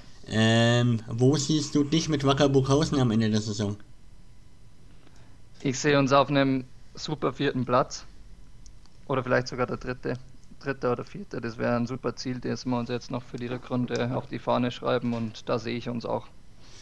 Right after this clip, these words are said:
Speaker 2: Ich glaub, wir, wir können jetzt schon nochmal, ähm, die guten Serien aus der Hinrunde bestätigen und das wäre auch so unser Ziel.
Speaker 1: Ja, perfekt. Da sehe ich euch nämlich auch, weil Schweinfurt, okay, Schweinfurt und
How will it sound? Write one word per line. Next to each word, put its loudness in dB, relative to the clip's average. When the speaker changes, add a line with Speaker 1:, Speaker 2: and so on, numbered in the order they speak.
Speaker 2:
Ich -16
glaub, -2
wir, 0
wir -4
können 0
jetzt -4
schon -4
nochmal, -2
ähm, -4
die -8
guten 0
Serien 4
aus 2
der -2
Hinrunde 0
bestätigen -4
und -6
das -12
wäre 2
auch 0
so -10
unser -8
Ziel. -10
Speaker 1:
Ja, 6
perfekt. 2
Da 6
sehe 4
ich 2
euch 2
nämlich 4
auch, 2
weil 2
Schweinfurt, 4
okay, 4
Schweinfurt 8
und 4